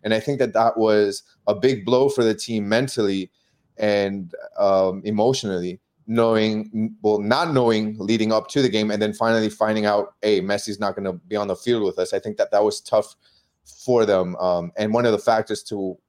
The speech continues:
why they played so poorly. Obviously, there were other things. So, I don't know, Ashley, what do you, h-, how are you feeling about this whole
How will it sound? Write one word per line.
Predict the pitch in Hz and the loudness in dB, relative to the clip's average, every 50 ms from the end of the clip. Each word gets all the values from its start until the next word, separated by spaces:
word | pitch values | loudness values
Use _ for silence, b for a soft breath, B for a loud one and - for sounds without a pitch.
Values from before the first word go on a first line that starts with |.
| _ - | _ -18
why | 98 90 95 117 117 117 110 | -8 -2 2 2 4 4 4
they | 107 104 | 4 2
played | 104 - - 98 95 | 0 0 -2 -2 -2
so | 87 - 101 | -2 -4 -6
poorly. | 87 - 101 92 92 98 | -4 -2 0 0 2 2
Obviously, | 95 101 101 98 - 110 | 2 2 0 0 -4 -4
there | 92 95 92 | -4 0 2
were | 95 98 | 4 4
other | 104 101 95 | 4 2 0
things. | 87 - 92 85 82 - b b b b b b b b b b b _ _ _ | -2 -6 -10 -12 -12 -14 b b b b b b b b b b b _ _ _
So, | - - 135 123 117 113 110 - - - _ _ _ _ _ _ _ _ _ _ _ _ _ _ _ _ _ _ _ _ _ _ | -2 0 2 4 4 2 2 -2 -6 -12 _ _ _ _ _ _ _ _ _ _ _ _ _ _ _ _ _ _ _ _ _ _
I | 113 131 | 0 2
don't | 156 160 | 4 4
know, | 175 147 113 | 4 4 2
Ashley, | 113 113 - 127 | 2 0 0 2
what | 117 131 - | 2 2 2
do | - | 2
you, | 123 123 110 | -2 -4 -6
h-, | - - 120 110 117 | -6 -6 -6 -4 -2
how | 120 139 151 | 0 2 2
are | 160 | 4
you | 160 165 151 | 2 2 0
feeling | - - 139 147 156 147 127 | -2 -2 -2 -2 0 0 0
about | 117 120 120 110 | 2 2 2 2
this | - 120 - | 0 -4 -4
whole | - 135 123 123 120 117 113 113 113 - | -2 0 2 4 4 4 2 2 -2 -6